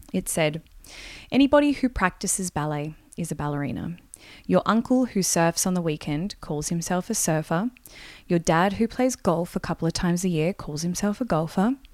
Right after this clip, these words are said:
You have every right to call yourself a ballerina." This is the caption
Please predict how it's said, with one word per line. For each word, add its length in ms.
You 140
have 240
every 320
right 380
to 100
call 280
yourself 640
a 60
ballerina." 600
This 180
is 120
the 80
caption 600